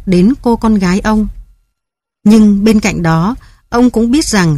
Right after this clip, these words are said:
giới quý tộc nói thường rất lịch sự. Một ông chủ lớn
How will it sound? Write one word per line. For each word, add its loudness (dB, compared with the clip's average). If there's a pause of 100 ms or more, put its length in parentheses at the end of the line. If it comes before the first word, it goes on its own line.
(120)
giới 2
quý -4
tộc -4
nói 0
thường 2
rất -4
lịch -2
sự. -2 (500)
Một 2
ông 0
chủ -2
lớn 0